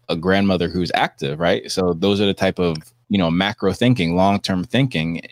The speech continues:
that you would need in a life partner. So if you're not taking care of your body now, it's gonna only get worse as you get older, as we've seen, you know, just in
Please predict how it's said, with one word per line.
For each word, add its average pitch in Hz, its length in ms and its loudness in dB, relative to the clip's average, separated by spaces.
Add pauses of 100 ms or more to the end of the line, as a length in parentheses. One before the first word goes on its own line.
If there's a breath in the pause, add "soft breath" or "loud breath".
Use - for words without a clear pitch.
(120)
that 82 180 0
you 87 80 -2
would 90 120 0
need 95 180 2
in 90 100 0
a 87 80 0
life 87 300 0
partner. 76 500 -4 (540)
So - 180 2
if 90 100 0
you're 113 280 4 (100)
not 113 240 0
taking 107 240 0
care 104 180 0
of 98 60 0
your 95 100 0
body 87 280 0
now, 110 380 2
it's - 220 -4
gonna 98 320 0 (280)
only 117 260 4
get 90 240 0
worse 120 360 2
as 110 260 2
you 98 100 -2
get 101 160 0
older, 127 300 2
as 85 260 0
we've 92 180 -2
seen, 98 560 -2
you 123 140 -4
know, 85 240 -2 (160)
just 104 200 -2
in 95 340 -2